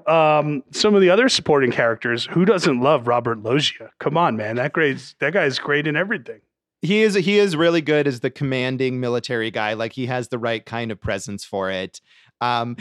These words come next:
Speaker 2: yeah, I mean, th-, they did a good job of casting this movie for the most part, I think, in that these super ridiculous characters, they get actors who can mostly pull that off.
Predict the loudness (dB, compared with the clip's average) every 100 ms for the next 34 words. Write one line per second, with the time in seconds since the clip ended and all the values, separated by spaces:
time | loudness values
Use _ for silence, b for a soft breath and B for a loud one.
0 | B 0 2 2 0 -2 -6 -2 0 0
1 | 0 0 0 0 0 0 -2 -6 -6 -2
2 | -2 -4 -8 -6 -8 -10 -8 -8 -6 -8
3 | -8 -12 _ -6 -2 -4 -4 -4 -2 -4
4 | -4 -10 -8 -8 -6 -6 -6 _ -8 -8
5 | -10 -14 -2 0 2 2 0 -2 -4 -4
6 | -2 -4 -2 0 0 0 0 0 -2 -6
7 | b b -2 0 -2 -2 -6 -2 -2 -2
8 | -6 -6 -6 -6 _ _ -2 -2 -2 0
9 | 0 0 -2 -2 -2 -2 -2 -4 -8